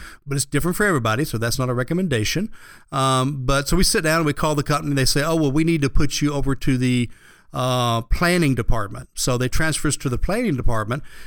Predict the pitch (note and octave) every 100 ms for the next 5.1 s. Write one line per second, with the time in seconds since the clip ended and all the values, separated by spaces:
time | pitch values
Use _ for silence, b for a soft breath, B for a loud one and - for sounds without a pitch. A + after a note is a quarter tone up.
0 | B - C3+ C3 E3+ G3+ B3+ D3+ - C#3+
1 | B2+ A#2+ F3 G#3+ D3+ - C3 B2+ D3+ C3
2 | B2+ A#2+ A2+ C#3+ C#3 C3+ C3 B2 A#2+ A#2+
3 | A2 C3+ C#3 A2+ - B2+ A#2 D3+ C#3 B2+
4 | A#2 A#2+ A2 D3 D3+ A#2+ A#2 D#3 A2 A2+
5 | -